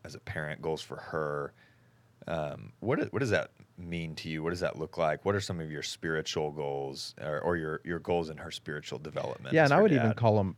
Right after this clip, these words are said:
Speaker 2: prayers, because everything I'm about to talk about are my, I, one of the best pieces of advice I've gotten as a parent is Begin praying for everything you wish
Speaker 1: Mm.
Speaker 2: for them when they're little bitty, as
Speaker 1: Mm.
Speaker 2: soon as they're born.
Speaker 1: Mm.
Speaker 2: And so I'm praying for Millie when she's a teen and when she's older
Speaker 1: Yeah,
Speaker 2: and for
Speaker 1: yeah.
Speaker 2: her future. And,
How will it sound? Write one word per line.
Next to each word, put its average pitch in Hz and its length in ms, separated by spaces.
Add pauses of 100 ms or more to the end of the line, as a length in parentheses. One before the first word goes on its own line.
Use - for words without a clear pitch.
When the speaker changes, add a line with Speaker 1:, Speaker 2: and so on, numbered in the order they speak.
Speaker 2:
prayers, 107 420
because 113 280
everything 123 300
I'm 113 60
about 107 180
to - 60
talk 107 280
about 101 240
are 101 160 (260)
my, 101 200 (200)
I, 117 160
one 131 180
of 147 40
the 131 80
best 123 240
pieces 123 220
of 104 80
advice 101 420
I've 101 180
gotten 92 300
as 107 180
a - 40 (160)
parent 95 420
is 90 300 (360)
Begin 135 300
praying 131 300
for - 140
everything 110 400
you 98 120
wish 101 180
Speaker 1:
Mm. 156 40
Speaker 2:
for 127 100
them 120 320 (280)
when 101 120
they're 90 120
little 98 280
bitty, 90 340 (160)
as - 140
Speaker 1:
Mm. - 40
Speaker 2:
soon 120 160
as 123 100
they're 120 140
born. 87 460
Speaker 1:
Mm. 80 260 (420)
Speaker 2:
And 107 120
so - 80
I'm 123 140
praying 123 300
for 110 120
Millie 113 300
when 127 120
she's 107 180
a 95 60
teen 165 380
and 107 140
when 104 120
she's 104 220
older 160 460
Speaker 1:
Yeah, 101 60
Speaker 2:
and 98 240
for - 60
Speaker 1:
yeah. 104 100
Speaker 2:
her 98 140
future. 165 640
And, 101 280